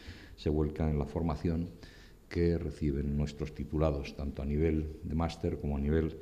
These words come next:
de grado y, por supuesto, generando ese conocimiento, como digo, con ese mundo exterior de los diferentes sectores en el doctorado. Eh, en el caso que nos ocupa, pues ya ha hecho el director la descripción de lo que es el ecosistema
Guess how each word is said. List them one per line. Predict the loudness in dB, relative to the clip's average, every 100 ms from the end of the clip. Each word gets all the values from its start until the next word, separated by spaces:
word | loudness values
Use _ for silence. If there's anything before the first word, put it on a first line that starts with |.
| -16 -18 -20 -4
de | 4 6
grado | 8 8 8 4 -4 2
y, | 4 4 2 -6 -14 -12
por | -8
supuesto, | -6 -6 -4 -2
generando | 0 2 2 2 2 2
ese | 0 -2
conocimiento, | -4 -4 -4 -2 -2 -2
como | -4 -2
digo, | -2 -2
con | -4 -4
ese | -2
mundo | -2 0 0 -2 -2 -6
exterior | -8 -6 -4 0 0 0
de | -2
los | -4 -6
diferentes | -4 -4 -2 -4 -6
sectores | -10 -10 -4 -2 -2 -4 -12 -16 -18 -18 -20 -20 -6
en | 0 2 2 -2 -6
el | -6 -4
doctorado. | -6 -8 -10 -10 -12 -16 -18 -20 -20 -16 -16 -16 -18 -18 -20 -20 -20 -20 -20 -20 -8 4
Eh, | 8 10 10 8 8 8 6
en | 6
el | 2 2
caso | 2 2
que | 2 2
nos | 4 2 2
ocupa, | 2 2 2 2
pues | 0 0
ya | 2
ha | 2
hecho | 0 0 0
el | 0
director | 0 -2 2 2
la | 4 2
descripción | 0 0 -2 4 6 8 8 6
de |
lo | 4 2
que | 2 2
es | 2 4
el | 4
ecosistema | 4 4 0 0 0 2 2